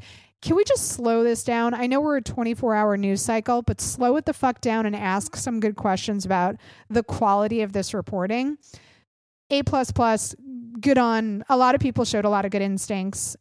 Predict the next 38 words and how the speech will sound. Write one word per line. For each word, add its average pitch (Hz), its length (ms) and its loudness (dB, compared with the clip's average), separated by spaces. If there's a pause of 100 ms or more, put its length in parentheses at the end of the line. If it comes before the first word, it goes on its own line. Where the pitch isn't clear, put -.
I 220 140 2
think 214 160 -2
it's 202 160 -2
in 190 80 -2
the 185 60 0
good 180 180 -2
news 170 180 -2
section 170 380 -6
for 185 100 -4
that 160 180 -4
reason. 190 420 -10 (920)
So, 240 720 2 (560)
and 247 80 -4
then 269 120 0
finally, 339 500 2
you 240 100 4
guys, 202 380 2
and 214 120 0
this 226 140 -2
is 247 120 -2
legitimately 226 640 0
good 208 140 0
news, 180 720 -2 (640)
uh, 196 300 0
more 247 320 2
people 302 340 2
have 262 140 2
now 240 240 2
voted 220 500 2
early 226 380 2
in 196 160 0
Texas 196 880 -2
than 214 160 0
in 202 140 0 (200)
all 220 640 4
of 185 160 -6
twenty 170 320 -4
sixteen. 165 760 -8